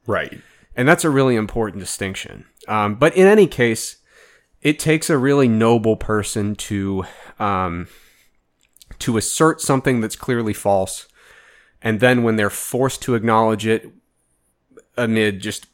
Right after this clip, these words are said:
Speaker 2: overwhelming evidence, to own up to that.
Speaker 1: Yeah, j-, just, just to make this as explicit as possible and clear the air, there were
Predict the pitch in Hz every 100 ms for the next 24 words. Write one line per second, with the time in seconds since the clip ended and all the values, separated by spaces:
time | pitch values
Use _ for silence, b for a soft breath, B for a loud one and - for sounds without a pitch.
0 | - 127 135 117 113 117 110 104 110 123
1 | 127 - 113 107 104 90 - 101 82 90
2 | - _ 151 135 92 82 - 131 101 165
3 | 196 - 139 123 185 - 139 117 - 107
4 | 104 - 107 101 95 - - - 104 -
5 | 98 92 - 87 - - 95 - 95 -
6 | 95 95 90 87 90 110 - b b b
7 | b - 113 113 110 104 98 107 104 135
8 | 160 156 151 -